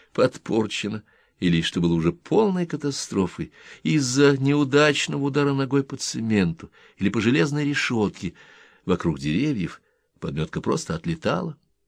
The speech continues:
и Жак являлся домой в башмаке, перевязанном бечёвкой. В такие вечера от бычьей жилы спасения не было. Вместо утешения мать говорила плачущему Жаку: «Ботинки ведь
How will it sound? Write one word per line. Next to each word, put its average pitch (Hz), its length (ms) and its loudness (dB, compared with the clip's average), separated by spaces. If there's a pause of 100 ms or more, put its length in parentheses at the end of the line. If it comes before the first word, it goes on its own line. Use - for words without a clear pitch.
(760)
и 80 140 -2
Жак 82 360 0
являлся 80 500 0
домой 127 300 -4
в 95 80 -8
башмаке, 92 640 -2 (380)
перевязанном 73 580 -6
бечёвкой. - 520 -12 (1080)
В - 100 -18
такие 143 720 4
вечера 87 600 2
от 92 120 -2
бычьей 82 640 0
жилы 82 360 0
спасения - 720 -4
не 78 320 -6
было. 78 240 -10 (1040)
Вместо 120 400 0
утешения 127 640 2 (300)
мать 127 300 0
говорила 110 380 6
плачущему 90 600 0
Жаку: 87 340 -2 (220)
«Ботинки 180 460 0
ведь 175 260 0